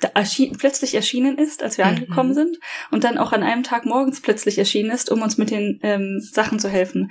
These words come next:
Speaker 1: Sie hat aber gefragt, also sie stand draußen, hat gefragt, „Kann ich euch aufräumen helfen?“ oder so. Sie wollte unbedingt die spülen, Sachen spülen, wie auch immer.
Speaker 2: Die, Alter,
Speaker 1: Ja.
Speaker 2: die ist einfach, wir waren kurz weg und haben unsere Sachen stehen lassen vom Frühstück. Die ist einfach reingekommen und hat unser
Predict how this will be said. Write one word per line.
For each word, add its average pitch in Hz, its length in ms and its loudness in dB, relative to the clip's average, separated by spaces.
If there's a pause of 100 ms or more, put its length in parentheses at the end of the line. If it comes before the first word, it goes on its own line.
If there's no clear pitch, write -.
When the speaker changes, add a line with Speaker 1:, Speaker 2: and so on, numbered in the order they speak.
Speaker 1:
Sie - 140 -2
hat 240 100 2
aber 240 200 0
gefragt, 180 560 -2
also 175 160 2
sie 185 40 0
stand 208 280 0
draußen, 214 320 0
hat 196 80 -6
gefragt, 202 320 -2
„Kann 214 160 2
ich 226 120 -4
euch 202 280 -2
aufräumen 190 420 0
helfen?“ 175 300 -2
oder 180 180 0
so. 185 140 0
Sie 190 100 0
wollte 185 300 2
unbedingt 190 340 -2
die 190 260 0 (720)
spülen, 190 640 -2
Sachen 185 240 -2
spülen, 180 360 0
wie 180 100 -2
auch - 60 -4
immer. 180 260 0 (320)
Speaker 2:
Die, 208 160 0 (180)
Alter, 190 400 0
Speaker 1:
Ja. 190 60 -2
Speaker 2:
die 208 40 -2
ist 220 140 2
einfach, 214 320 0
wir 196 140 2
waren 202 200 0
kurz - 360 -4
weg 185 320 -2
und 180 160 -2
haben 185 100 0
unsere 180 240 0
Sachen 214 280 -2
stehen - 260 0
lassen 175 180 -2
vom 180 160 -2
Frühstück. 220 400 0
Die 175 80 -4
ist 190 140 -2
einfach 208 240 0
reingekommen 233 460 0
und 220 40 -2
hat 240 140 -2
unser 262 240 0